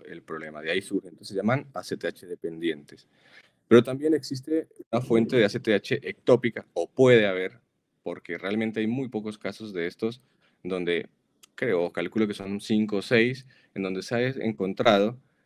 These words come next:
que en tejido neuroendocrino, especialmente originado dentro del abdomen, eh, estos tumores neuroendocrinos han tenido una, eh, síntesis y secreción de A C T H que va a producir un síndrome de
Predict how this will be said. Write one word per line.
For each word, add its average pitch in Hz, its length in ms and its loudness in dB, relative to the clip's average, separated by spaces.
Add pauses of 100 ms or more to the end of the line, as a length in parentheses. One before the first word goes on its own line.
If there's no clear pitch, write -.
(120)
que 90 120 -6
en 90 120 -8
tejido 107 380 2
neuroendocrino, 110 1300 2
especialmente 101 880 -2
originado 95 800 -2 (140)
dentro 85 440 -8
del 85 140 -4
abdomen, 104 540 2 (600)
eh, 85 440 -2 (180)
estos 127 240 -6
tumores 107 360 0
neuroendocrinos 120 760 2
han 104 140 -4
tenido 107 560 -2
una, 101 560 -4
eh, 85 340 -8
síntesis - 960 -4
y - 60 -12
secreción 110 760 -2
de 90 140 2
A - 60 -4
C 98 120 -6
T 107 140 2
H 131 320 0 (360)
que 101 100 -2
va 92 60 2
a 98 60 -8
producir 98 440 2
un 101 100 0
síndrome 95 380 -4
de 82 240 -4